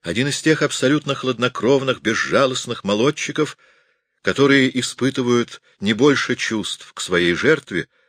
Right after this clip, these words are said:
чем забивающий скотину мясник. Я это сразу поняла, как только вас увидела. Вокруг вас ошивается достаточно темных личностей. Неужели я похож на них?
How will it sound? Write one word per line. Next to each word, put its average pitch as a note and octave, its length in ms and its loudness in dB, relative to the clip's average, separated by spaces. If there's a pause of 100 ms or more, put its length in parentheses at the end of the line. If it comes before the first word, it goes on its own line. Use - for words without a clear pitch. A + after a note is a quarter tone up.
(320)
чем G2 260 -4
забивающий F#2+ 680 0
скотину F2+ 460 -4
мясник. F2 520 -10 (520)
Я E2+ 120 -2
это G#2 160 -2
сразу A2 440 -2
поняла, D2 400 -10 (580)
как - 180 -12
только F#2+ 260 -2
вас F2+ 240 -4
увидела. D#2+ 640 -10 (2000)
Вокруг C#3 480 -4
вас D3 260 0
ошивается C3 640 -2
достаточно A2+ 800 -2
темных G#2 420 -2
личностей. - 680 -8 (720)
Неужели C#3 420 2
я A2+ 180 4
похож F2+ 460 -4
на D2+ 120 -10
них? B1 300 -16